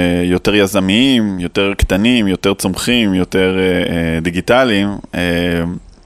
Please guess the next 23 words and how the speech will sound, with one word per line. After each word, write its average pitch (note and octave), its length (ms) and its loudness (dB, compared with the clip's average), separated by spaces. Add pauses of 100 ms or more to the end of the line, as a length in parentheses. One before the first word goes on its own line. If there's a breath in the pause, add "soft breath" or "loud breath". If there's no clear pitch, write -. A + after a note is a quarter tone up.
(220)
והמאוד F2 1040 2
מעניין B2+ 200 2
אותי B2+ 240 0
מה A2 140 4
למדת A2 320 2
משני G#2+ 240 -2
המקומות G2+ 380 0
האלה, G2 180 2
ו-, F2+ 200 0 (180)
ומה F#2+ 220 2
טוב G#2 400 -2
בכל G2 240 0
אחד F#2+ 200 0
מהעולמות F#2 500 2
האלה, E2 300 0
כי - 140 -6
אתה, F2 500 0 (340 loud breath)
ומה G#2+ 160 4
אפשר A#2 200 2
ליישם G#2 320 0
מכל G2 220 0
אחד F2+ 220 0
מהם. E2 220 -2